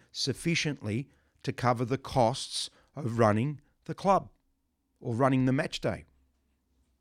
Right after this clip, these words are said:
So if you actually look at the, the, the weakest part of every A, A-League club's business is the stadium deals that they have. Victory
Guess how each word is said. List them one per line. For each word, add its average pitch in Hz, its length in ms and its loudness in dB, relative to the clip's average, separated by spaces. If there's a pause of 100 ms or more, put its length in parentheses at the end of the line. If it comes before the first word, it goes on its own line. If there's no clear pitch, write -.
(380)
So 131 320 0
if 143 200 -4
you 202 180 4
actually 165 360 0
look 131 360 2 (540)
at 120 140 -4 (160)
the, 135 240 -4 (480)
the, 107 100 -8 (540)
the 131 100 -2
weakest 165 600 2
part 120 440 2 (180)
of 113 140 -4
every 156 340 0
A, 135 240 0 (100)
A-League 117 380 -4
club's 101 420 -4 (1160)
business 117 580 -2 (400)
is 117 160 -6
the 123 140 -6
stadium 123 580 0
deals 107 320 -4
that 92 160 -10
they 98 160 -6
have. 85 320 -6 (1800)
Victory 143 640 2